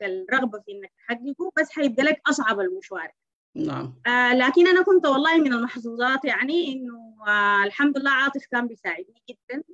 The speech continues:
Speaker 1: و-، وبيدعمني كتير يعني، بيدعمني في إنه، آه، مثلًا، آه، الحاجات العملية يعني اللي هي بتاعت،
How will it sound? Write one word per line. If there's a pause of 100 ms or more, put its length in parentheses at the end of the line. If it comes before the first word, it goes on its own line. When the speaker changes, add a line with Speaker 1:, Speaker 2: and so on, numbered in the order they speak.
(160)
Speaker 1:
و-، (720)
وبيدعمني
كتير
يعني،
بيدعمني
في
إنه،
آه،
مثلًا، (600)
آه،
الحاجات
العملية
يعني
اللي
هي
بتاعت،